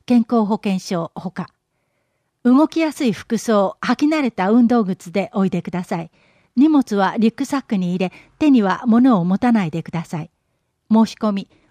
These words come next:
往復はがきに記載例のほか、生年月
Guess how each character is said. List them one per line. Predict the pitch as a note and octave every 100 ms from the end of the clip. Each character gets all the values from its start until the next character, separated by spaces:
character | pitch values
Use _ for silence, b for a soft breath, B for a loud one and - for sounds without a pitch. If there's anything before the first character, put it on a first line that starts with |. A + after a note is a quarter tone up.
| -
往 | D4 E4+
復 | - D4+
は | D4
が | C#4 B3
き | G3+
に | F#3+ -
記 | -
載 | D4+ C#4+
例 | G#3 F#3
の | F#3+
ほ | F#3+
か、 | - F#3+ B B
生 | - C#4+
年 | C#4 C4+
月 | B3 B3